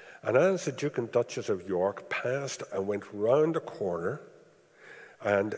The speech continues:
the parade went past with them, David Ray and five hundred members of our congregation and other congregations joined in behind the Duke and Duchess of York and followed them round the city,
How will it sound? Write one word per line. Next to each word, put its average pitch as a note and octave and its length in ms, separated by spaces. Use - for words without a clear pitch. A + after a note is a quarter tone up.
the G#2 140
parade A2+ 560
went A2+ 200
past F#2 440
with F#2 180
them, G2 240
David D#3 300
Ray A2+ 380
and G2 200
five E3 460
hundred A#2+ 460
members G2 600
of F2+ 240
our A#2+ 180
congregation B2+ 880
and B2 200
other G2 160
congregations E2+ 960
joined E3 420
in C3 300
behind B2 760
the G#2 100
Duke - 280
and G#2+ 100
Duchess G2 360
of F2+ 180
York D#2+ 400
and A2+ 140
followed D3 540
them G2 260
round A#2 340
the D#3 80
city, E2+ 480